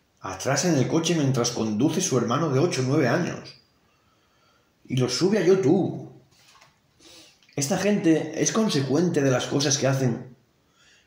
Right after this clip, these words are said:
No todo vale por las visualizaciones. Gente, no todo vale. Si es que es un delito contra la seguridad vial. Sin palabras. Esto no tiene nombre. Cada vez tengo más claro que deberían hacer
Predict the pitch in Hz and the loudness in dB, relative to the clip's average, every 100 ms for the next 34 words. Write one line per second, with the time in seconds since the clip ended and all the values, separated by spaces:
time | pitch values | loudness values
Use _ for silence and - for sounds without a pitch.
0 | _ 113 175 208 175 120 165 143 104 117 | _ 0 2 2 2 2 2 2 0 0
1 | 117 123 110 117 107 - 123 123 - - | 2 2 0 0 -2 0 2 2 -2 -8
2 | - - _ _ - 143 131 98 95 - | -14 -20 _ _ -2 0 0 0 -4 -6
3 | 117 160 - 185 180 110 - 123 82 - | -2 -2 0 2 2 2 2 0 -6 -12
4 | - _ _ _ _ _ _ _ _ _ | -20 _ _ _ _ _ _ _ _ _
5 | _ - 135 135 185 202 202 196 - - | _ -6 -2 0 0 2 2 0 -4 -6
6 | 135 123 104 135 196 131 135 131 127 113 | 0 0 2 2 2 2 2 2 0 0
7 | 110 - 104 101 104 160 165 104 165 131 | -2 -2 -2 -2 -2 0 0 0 0 -4
8 | - - - _ _ _ _ _ _ _ | -8 -16 -20 _ _ _ _ _ _ _
9 | _ _ _ _ _ - 113 117 131 104 | _ _ _ _ _ -4 -2 0 0 0
10 | 90 - - - - - _ _ 135 175 | -4 -6 -10 -18 -20 -20 _ _ -2 -2
11 | 165 151 135 - - 127 131 165 170 131 | 2 2 2 -4 -6 -2 0 0 0 2
12 | 165 165 156 131 117 - - - - 98 | 4 4 4 2 0 -4 -10 -14 -8 -4
13 | 110 135 107 - 117 127 120 98 92 98 | 0 2 0 -2 0 2 2 0 -4 -6
14 | - 135 143 135 117 - 107 98 98 107 | -2 0 2 2 -2 -4 -2 0 0 2
15 | 123 120 123 123 95 90 90 - | 2 2 0 0 -2 -2 -4 -14